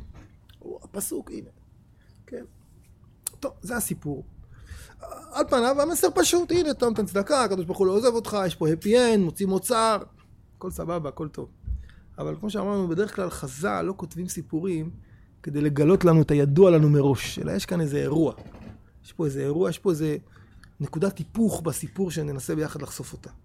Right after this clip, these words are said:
בסדר? בואו ננסה רגע לדבר על אבא יהודן. הראשון, יש פה הרי שניים. ראשון ושני, נכון? הראשון עשיר, השני,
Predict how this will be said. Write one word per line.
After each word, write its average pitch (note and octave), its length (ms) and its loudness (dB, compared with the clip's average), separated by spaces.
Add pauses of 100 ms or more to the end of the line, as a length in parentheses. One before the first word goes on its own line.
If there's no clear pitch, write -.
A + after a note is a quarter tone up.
(140)
בסדר? F#3 240 0 (1160)
בואו D#4 180 -2
ננסה A#3 220 0
רגע G#3+ 160 2
לדבר F3+ 440 2 (540)
על D3+ 140 -4
אבא F#3 240 0
יהודן. D3+ 380 0 (2500)
הראשון, D3 460 2 (200)
יש - 100 -14
פה E3 140 -2
הרי D3+ 120 0
שניים. D3+ 280 0 (800)
ראשון G3 240 -2
ושני, D#3 380 -2
נכון? - 200 -10
הראשון D#3 420 -2 (260)
עשיר, C4+ 480 -2
השני, F3 440 -2